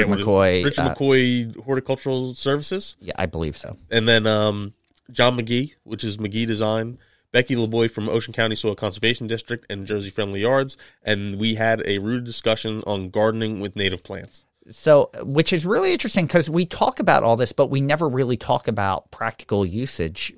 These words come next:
Speaker 1: Mm-hmm.
Speaker 2: Well, I shouldn't say we never talk about it, but we, it's, it's never been, like, a, a prime discussion before, before this episode.
Speaker 1: Yeah.
Speaker 2: And I, I just wanna say we're out, throughout the list,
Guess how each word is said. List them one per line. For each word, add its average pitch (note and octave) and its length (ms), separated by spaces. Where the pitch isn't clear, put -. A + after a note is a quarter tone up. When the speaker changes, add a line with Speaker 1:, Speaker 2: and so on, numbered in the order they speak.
Speaker 1:
Mm-hmm. A#2+ 300
Speaker 2:
Well, G3 200
I D3+ 80
shouldn't D3 240
say A2 120
we G2 140
never F#2+ 280
talk E2+ 260
about D#2+ 260
it, - 60
but - 260
we, A#2+ 420
it's, - 340
it's A#2+ 240
never C3 220
been, A2 460
like, G2+ 220
a, F2+ 140
a F#2+ 120
prime F#2 400
discussion G#2+ 500
before, D#2+ 520
before F#2+ 340
this D#2+ 200
episode. - 580
Speaker 1:
Yeah. A#2+ 260
Speaker 2:
And F#2+ 380
I, C3 220
I C#3 80
just D3+ 200
wanna D#3 180
say C#3 380
we're B2 300
out, A#2 300
throughout F3+ 380
the C3+ 100
list, B2+ 420